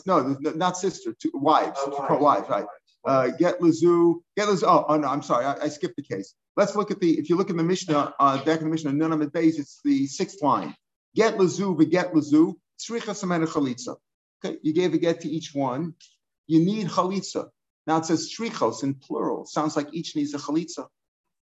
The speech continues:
Speaker 1: right? It says tzrichos chalitza. So the Gemara says, "Get lazu, get lazu." Lei Messiah le Rav Huna, says a proof to Rav Huna, Dam Rav Huna, chalitza psula, tzricha lachzor kol achad. Why?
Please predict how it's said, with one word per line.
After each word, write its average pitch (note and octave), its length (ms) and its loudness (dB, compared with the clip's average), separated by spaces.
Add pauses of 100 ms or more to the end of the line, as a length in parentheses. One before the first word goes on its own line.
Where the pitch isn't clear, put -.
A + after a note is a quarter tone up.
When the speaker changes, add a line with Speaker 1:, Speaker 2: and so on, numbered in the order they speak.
(180)
Speaker 1:
right? D3+ 200 0
It - 120 -16 (100)
says - 260 -4
tzrichos - 340 -2
chalitza. E3+ 420 -4 (500)
So C#3+ 140 -2
the A#2+ 80 -2
Gemara C#3 320 0
says, D3+ 540 0 (220)
"Get F3 140 0
lazu, D#3 260 2
get D3+ 100 0
lazu." D3+ 260 0
Lei D#3+ 180 4
Messiah E3+ 340 -4
le E3 180 0
Rav D3+ 160 2 (100)
Huna, E3 160 -6
says D3 160 -10
a D3+ 60 -2
proof E3+ 220 -2
to - 80 -14
Rav D3+ 180 4
Huna, D3+ 340 -4
Dam D3+ 160 0
Rav D3 360 2
Huna, E3+ 380 -2 (360)
chalitza E3 380 4
psula, G3+ 540 -8
tzricha D#3+ 260 -2
lachzor C#3 420 -2
kol D3 120 -2
achad. D#3+ 360 2
Why? B2 380 0